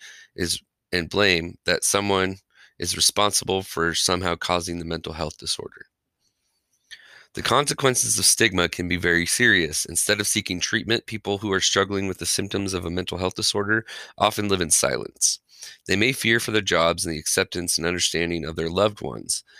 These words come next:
Consequently, they tend not to talk openly about what they're experiencing. Therefore, people with mental health disorders often suffer twice, even though they have not done anything to cause their illness.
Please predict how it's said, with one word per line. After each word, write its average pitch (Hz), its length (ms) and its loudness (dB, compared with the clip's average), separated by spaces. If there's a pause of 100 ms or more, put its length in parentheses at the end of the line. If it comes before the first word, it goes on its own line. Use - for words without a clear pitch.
(140)
Consequently, 85 720 2
they 85 100 0
tend 98 240 -2
not 95 160 0
to - 80 -2
talk 101 240 0
openly 87 460 0
about 85 240 -2
what 85 140 -4
they're 80 120 0
experiencing. 78 800 -2 (560)
Therefore, 95 400 4
people 117 300 -4
with 92 160 0
mental 92 260 2
health 104 200 0
disorders 85 520 -4
often 95 280 0
suffer - 360 0
twice, - 540 -2 (320)
even 135 220 4
though 117 120 6
they 98 120 2
have 82 120 -2
not 90 220 -2
done 92 220 -2
anything 85 420 -6
to - 80 -6
cause 73 360 -4
their 76 180 -6
illness. 50 540 -10